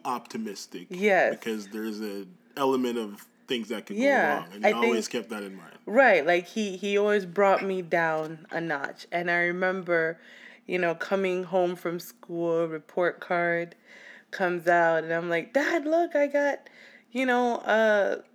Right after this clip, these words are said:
Speaker 2: seventy-two average."
Speaker 1: <laughs> I already know where this is going.
Speaker 2: "In this class." And so he would say, "Yeah,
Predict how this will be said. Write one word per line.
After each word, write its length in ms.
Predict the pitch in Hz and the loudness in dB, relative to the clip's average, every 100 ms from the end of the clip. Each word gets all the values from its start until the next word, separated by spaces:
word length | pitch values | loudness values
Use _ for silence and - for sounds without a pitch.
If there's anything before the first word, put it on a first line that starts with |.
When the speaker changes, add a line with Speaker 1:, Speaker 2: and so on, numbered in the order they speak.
| _ _ | _ _
Speaker 2:
seventy-two 720 | - 240 240 240 220 - 220 | 0 2 2 -2 -2 -4 -2
average." 720 | - 208 214 196 175 160 170 302 - - - _ | 2 2 4 4 2 2 -4 -8 -6 -10 -12 _
Speaker 1:
<laughs> 260 | _ - | _ -12
I 40 | - | -6
already 180 | 127 | -4
know 120 | 117 110 | -2 -2
where 120 | 113 | -2
this 140 | 104 | -6
is 80 | 107 | -12
going. 320 | 101 95 98 98 - | -14 -14 -18 -6 0
Speaker 2:
"In 200 | 208 202 | 0 2
this 220 | 196 196 | 0 0
class." 840 | - 202 254 202 156 180 - - _ _ - - - _ | -6 2 6 6 4 -2 -6 -20 _ _ -20 -20 -20 _
And 220 | 190 196 202 | 0 0 2
so 240 | 190 190 | 4 4
he 180 | 170 196 | 2 -4
would 200 | 190 185 | -2 -4
say, 280 | - 196 180 | -2 0 0
"Yeah, 440 | 196 330 190 208 | 4 6 6 4